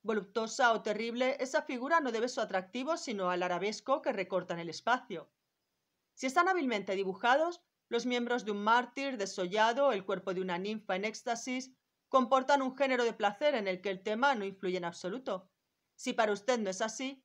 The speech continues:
me veré obligado a considerarlo un verdugo o un libertino. Pero, en fin, ¿de qué sirven repetir una y otra vez estas verdades inútiles?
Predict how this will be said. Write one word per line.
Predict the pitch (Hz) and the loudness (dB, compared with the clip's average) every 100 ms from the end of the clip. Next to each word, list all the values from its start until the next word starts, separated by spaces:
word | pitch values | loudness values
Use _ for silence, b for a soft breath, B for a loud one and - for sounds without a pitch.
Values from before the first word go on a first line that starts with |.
| _ | _
me | 240 240 | -2 0
veré | 233 226 | 2 2
obligado | 220 220 233 254 | 0 0 2 4
a | 277 | 2
considerarlo | 233 196 196 196 208 247 254 | 0 -6 -4 2 2 4 0
un | 190 | 2
verdugo | 190 185 202 220 302 - | -2 0 0 4 2 2
o | 196 | -4
un | 175 | -4
libertino. | 160 156 - 220 185 143 _ _ _ _ _ _ _ _ _ _ | -8 -10 -8 -8 -6 -10 _ _ _ _ _ _ _ _ _ _
Pero, | 262 | 4
en | 254 | 4
fin, | 254 240 180 | 2 -2 -2
¿de | 190 | -4
qué | 196 | -2
sirven | 208 254 226 220 | -4 -2 -2 -2
repetir | 202 190 190 190 269 311 311 | -2 -2 -4 -2 -2 -2 -2
una | 208 190 | 0 0
y | 185 | 0
otra | 196 185 | 0 0
vez | 214 269 285 | 4 2 2
estas | 196 202 190 | -6 -4 -2
verdades | 185 175 180 175 175 190 | -2 0 0 -2 -4 -6
inútiles? | 226 269 180 143 - | -6 -6 -8 -10 -16